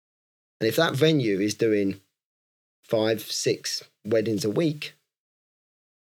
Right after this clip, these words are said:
and it's not costing you a penny, you know, what would Apple do? What would Coca-Cola do? And that, that's the way I see it. So if someone's going out their way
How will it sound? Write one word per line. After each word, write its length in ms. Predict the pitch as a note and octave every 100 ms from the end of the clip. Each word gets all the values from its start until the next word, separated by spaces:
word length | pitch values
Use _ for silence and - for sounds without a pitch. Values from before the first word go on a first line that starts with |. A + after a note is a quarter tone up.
| _ _ _ -
and 80 | G#2+
it's 100 | -
not 140 | B2
costing 300 | - D3+ C#3+
you 100 | D#3
a 40 | D3+
penny, 400 | - D#3+ G#2+ C#3 - _ _ _ _ -
you 80 | G#2
know, 60 |
what 160 | G#2 C3+
would 100 | C3+
Apple 280 | C#3 - G2+
do? 220 | F2+ E2 - _ _ _ _ _ _ _ -
What 100 | A#2
would 120 | G2+
Coca-Cola 540 | B2+ A2+ - C3 A2
do? 200 | F2+ D#2 - _ _ _
And 100 | G#2+
that, 160 | A2+ -
that's 240 | C#3+ -
the 100 | -
way 220 | A2+ A2 G#2
I 140 | F#2
see 160 | - -
it. 160 | - - _ _ _ -
So 100 | A2
if 60 | -
someone's 280 | D#3 D#3
going 240 | C3+ C#3 B2+
out 180 | B2 A2+
their 140 | A2+
way 460 | G2+ G#2+ E2 A2